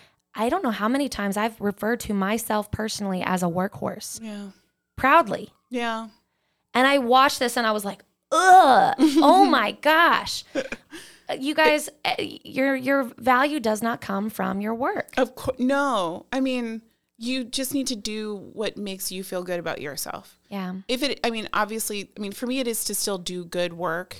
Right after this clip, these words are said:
Speaker 1: Yeah.
Speaker 2: But it's also to, like, explore, like, being creative and to also take care of myself.
Speaker 1: Yeah.
Speaker 2: Which is new.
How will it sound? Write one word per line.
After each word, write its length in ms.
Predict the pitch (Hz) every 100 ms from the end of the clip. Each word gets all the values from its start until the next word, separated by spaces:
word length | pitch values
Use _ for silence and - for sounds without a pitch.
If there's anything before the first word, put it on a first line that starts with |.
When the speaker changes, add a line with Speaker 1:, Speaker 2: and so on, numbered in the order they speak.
| -
Speaker 1:
Yeah. 340 | 208 202 180 190
Speaker 2:
But 240 | - 190 -
it's 160 | 190 -
also 360 | 190 196 214 202
to, 200 | - 190
like, 280 | 175 170 -
explore, 840 | 190 - - 180 180 175 175 - _
like, 320 | 170 151 147 _ _ _ _ _ -
being 260 | 62 147
creative 760 | 131 - 226 247 233 175 156 -
and 320 | - 190 180 - -
to 240 | - 190
also 320 | - 185 185
take 260 | 180 - 160
care 160 | 190 -
of 180 | 156
myself. 480 | - 165 - - - _
Speaker 1:
Yeah. 300 | 202 190 180
Speaker 2:
Which 100 | 214
is 140 | -
new. 340 | 190 190 170